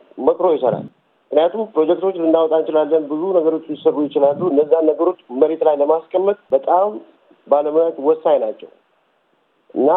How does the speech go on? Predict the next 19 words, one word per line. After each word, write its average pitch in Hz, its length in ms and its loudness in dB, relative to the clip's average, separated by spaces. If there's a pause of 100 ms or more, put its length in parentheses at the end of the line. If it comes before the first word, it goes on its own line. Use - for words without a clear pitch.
(140)
አሁን 165 280 2
በዚህ 143 280 -6
ሰዓት 170 260 2
ባለው 151 340 0
ሁኔታ 147 320 0
ራሱ 160 260 0 (420)
ብዙዎቹ 180 460 -4 (120)
ከውጭ 160 380 -2 (500)
በተለየ 175 520 2
ስሜት 156 360 0 (480)
ይህንን 156 440 0 (120)
አዲስ 135 300 -2 (120)
ተመራጮችን 147 640 -2
ለማገልገል 151 520 0
እና 220 200 -2
ለመምከር 160 680 0
በጣም 180 320 -2
ፍላጎት 180 420 0
አላቸው። - 360 -2